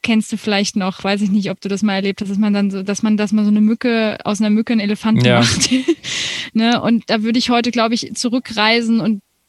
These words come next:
Speaker 1: mein jüngeres Ich umarmen und sagen, es ist alles gut. Es
Speaker 2: Ah.
Speaker 1: ist alles okay.
Speaker 2: Aber will man das so fu-, also so jung hören? Das ist
Speaker 1: Also
Speaker 2: ja das
Speaker 1: ich hätt's
Speaker 2: andere.
Speaker 1: Das stimmt, das ist ein sehr guter Gedanke. Ähm, ich glaube, ich hätte es angenommen.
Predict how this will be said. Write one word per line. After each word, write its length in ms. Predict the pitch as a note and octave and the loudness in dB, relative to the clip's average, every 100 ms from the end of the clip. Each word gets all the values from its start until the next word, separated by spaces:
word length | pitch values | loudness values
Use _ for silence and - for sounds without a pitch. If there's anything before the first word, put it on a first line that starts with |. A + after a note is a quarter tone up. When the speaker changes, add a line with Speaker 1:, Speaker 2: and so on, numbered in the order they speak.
| _ | _
Speaker 1:
mein 300 | G#3+ G#3+ A3 | 0 2 2
jüngeres 320 | A3 A3+ G#3+ | 2 0 0
Ich 160 | A#3 G3+ | -2 0
umarmen 400 | A3+ G3+ G#3 A3 | 0 0 2 0
und 60 | |
sagen, 280 | G3+ G3 G3+ | 0 -2 -2
es 100 | G#3 | -4
ist 120 | G3+ | -6
alles 260 | - G3+ G3+ | -2 -2 -2
gut. 400 | G3 F3 - - - | -4 -6 -8 -16 -16
Es 380 | - - - - | -8 -4 -4 -2
Speaker 2:
Ah. 40 | E5+ | -4
Speaker 1:
ist 280 | - - - - | -4 -10 -14 -14
alles 340 | - G#3+ A3+ | -8 -4 -4
okay. 420 | A3+ - A3 G3+ D4+ - | -4 -4 -2 0 0 -2
Speaker 2:
Aber 220 | C#3 D3+ C3+ | 0 2 2
will 100 | E3+ | 2
man 120 | F3 | 2
das 140 | F3 - | 2 0
so 80 | D#3 | -2
fu-, 160 | D3+ | -2
also 260 | - C3+ C#3 | 0 2 2
so 140 | - | 2
jung 260 | C3+ C#3 C3 | 2 4 4
hören? 380 | A#2+ C3+ F#3+ - _ _ _ _ _ _ _ _ _ _ _ _ _ _ - | 4 4 0 -4 _ _ _ _ _ _ _ _ _ _ _ _ _ _ -4
Das 180 | C#3 D#3 | -2 2
ist 40 | |
Speaker 1:
Also 100 | C#3+ | 2
Speaker 2:
ja 40 | C3+ | 2
das 80 | C3+ | 2
Speaker 1:
ich 80 | |
hätt's 100 | - | 2
Speaker 2:
andere. 440 | B2 C3+ A2 G#2+ G#2 - _ _ _ _ _ _ _ - C#4+ | 2 2 2 0 -2 -8 _ _ _ _ _ _ _ -8 -2
Speaker 1:
Das 200 | C#4+ - | 2 2
stimmt, 460 | - C4+ B3 - | 2 2 2 0
das 140 | A#3 C4+ | -2 0
ist 120 | C4 | 2
ein 140 | C4 | 2
sehr 160 | A#3+ B3+ | 2 2
guter 320 | C4 C4 B3 | 2 2 0
Gedanke. 560 | A#3+ A3+ A#3+ A#3+ A3 G3 | 0 0 2 2 0 0
Ähm, 160 | A3 G#3+ | 0 0
ich 160 | G#3+ | -2
glaube, 340 | - A3 C4 B3+ | 0 2 2 0
ich 140 | - | 0
hätte 140 | C4 A#3+ | -2 -2
es 20 | - | 0
angenommen. 640 | A#3 C#4+ C4+ C#4 D4+ E4+ | 2 4 4 2 2 -2